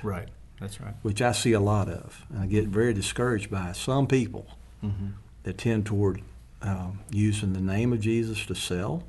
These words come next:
Speaker 2: or the networks that we have to try to develop their networks for business.
Speaker 1: Mm-hmm.
Speaker 2: And it,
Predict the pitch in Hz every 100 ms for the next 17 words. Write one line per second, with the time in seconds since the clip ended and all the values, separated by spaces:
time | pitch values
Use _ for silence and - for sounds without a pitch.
0 | - - - - - - - - - -
1 | - 95 90 90 104 117 117 107 139 -
2 | - - 101 101 - - 101 101 98 104
3 | 117 127 87 107 101 98 98 95 90 92
4 | 85 101 104 82 104 104 104 101 95 101
5 | - - 95 87 87 - 156 175 - -
6 | - - - 98 104 - - - - -
7 | - - 104 101 104 104